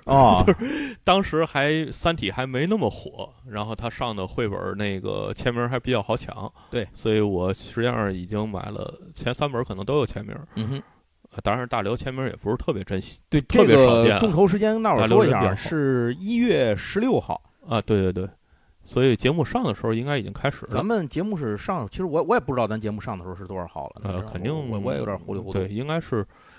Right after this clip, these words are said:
Speaker 2: 已经开始了。
Speaker 1: 啊，开始，开始，已经开始，
Speaker 2: 应该已经开始了。
Speaker 1: 对。一月十六号呢，就是咱们是十四号录的音，是周六嘛。
Speaker 2: 对，对，对。
Speaker 1: 十六号呢，就是周一。咱们节目播出来是周三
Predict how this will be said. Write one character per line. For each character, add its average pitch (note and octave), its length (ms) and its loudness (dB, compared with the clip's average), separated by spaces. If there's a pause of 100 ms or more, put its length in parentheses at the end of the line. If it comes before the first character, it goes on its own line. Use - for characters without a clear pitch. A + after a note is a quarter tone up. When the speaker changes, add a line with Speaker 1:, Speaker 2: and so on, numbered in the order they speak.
(140)
Speaker 2:
已 D#3 100 2
经 F#2+ 60 -2
开 - 100 -10
始 A2 40 -2
了。 A2 40 2
Speaker 1:
啊， - 20 -4
开 G3+ 160 4
始， A#2 160 -2
开 A#2+ 160 0
始， G#2+ 100 -2
已 G2+ 40 -8
经 A#2 120 -4
开 G#2+ 140 -4
始， E2+ 100 -6
Speaker 2:
应 - 60 -2
该 C3+ 200 0
已 A#2 60 -4
经 G#2 120 -8
开 F#2+ 40 -4
始 - 0 -
了。 - 0 -
Speaker 1:
对。 G3 80 4
一 - 0 -
月 G#3+ 180 10
十 C#3 160 0
六 G3+ 160 8
号 D#3 140 2
呢， D3 100 -2
就 D#3+ 140 0
是 A2 300 -2
咱 - 180 -2
们 G3 180 0
是 C#3+ 220 -2
十 G3 180 -2
四 G#3+ 160 0
号 D3+ 160 2
录 C#3+ 140 0
的 A#2+ 80 -2
音， D#3 180 -6
是 C#3+ 80 -10
周 E3 160 -2
六 G3 200 4
嘛。 F2+ 120 -8 (220)
Speaker 2:
对， A2+ 140 2
对， G#2 120 2
对。 - 0 -
Speaker 1:
十 G3 600 4
六 F#3+ 180 4
号 C#3 160 0
呢， C#3 80 -4
就 C#3+ 80 -6
是 B2+ 80 -6
周 E3+ 200 -2
一。 F3+ 200 -8 (320)
咱 D3 160 2
们 F#3+ 80 0
节 F#3 140 2
目 F#3+ 100 2
播 F#3 160 -2
出 F#3+ 60 4
来 E3 160 2
是 C#3+ 220 -2
周 F3+ 160 -4
三 G#3 240 0